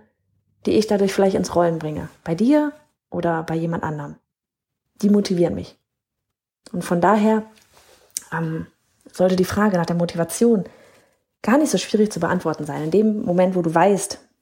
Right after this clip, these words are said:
wofür du das Ganze machst und was einfach dein Antrieb ist, auch, ja, ähm, wirst du das hinkriegen. Manchmal heißt es auch einfach mal Pobacken zusammenkneifen und durch. <laughs>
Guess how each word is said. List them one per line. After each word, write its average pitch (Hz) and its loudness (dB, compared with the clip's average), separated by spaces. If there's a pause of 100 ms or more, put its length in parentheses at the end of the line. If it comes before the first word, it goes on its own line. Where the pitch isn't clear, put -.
(160)
wofür 175 2
du 233 -4
das 180 0
Ganze 180 0
machst 180 -4 (840)
und 165 -4 (680)
was 180 0
einfach 185 0
dein 165 0
Antrieb 285 -2
ist, - -6 (680)
auch, 143 -6
ja, 185 0
ähm, 160 -4 (440)
wirst 165 0
du 175 4
das 180 0
hinkriegen. - 0 (1400)
Manchmal 240 -2
heißt 339 0
es 294 0
auch - -2
einfach 285 -2
mal 285 2
Pobacken 277 2
zusammenkneifen 269 2
und 254 2
durch. 359 2 (180)
<laughs> - 2